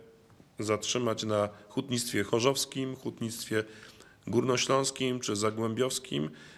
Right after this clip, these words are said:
Chcemy pokazać historię hutnictwa na ziemiach polskich generalnie, więc, y, y, tutaj podkreślaliśmy to w tym projekcie wielokrotnie. No to znaczy, że jednak na poziomie ministerialnym jest pewne niezrozumienie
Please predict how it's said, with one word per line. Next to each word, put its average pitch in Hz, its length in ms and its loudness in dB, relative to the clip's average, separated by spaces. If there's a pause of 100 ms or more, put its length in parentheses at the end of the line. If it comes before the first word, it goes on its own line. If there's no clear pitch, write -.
Chcemy - 300 2
pokazać 123 500 0
historię 120 420 -2
hutnictwa 113 760 -2 (560)
na 113 220 2
ziemiach 113 300 -4
polskich 110 420 -2
generalnie, 104 640 0
więc, 113 280 -4 (540)
y, - 40 4
y, 110 540 2 (200)
tutaj 120 420 2 (300)
podkreślaliśmy 117 800 0
to 117 120 -2
w - 60 -10
tym 113 140 -4
projekcie 110 400 -2
wielokrotnie. 107 640 -4 (500)
No 120 80 4
to 131 140 2
znaczy, 131 280 0
że 127 340 -2 (760)
jednak 123 340 0
na 120 120 -2
poziomie 123 420 -2
ministerialnym 120 760 0
jest 110 180 -2
pewne 113 240 -2
niezrozumienie 127 920 2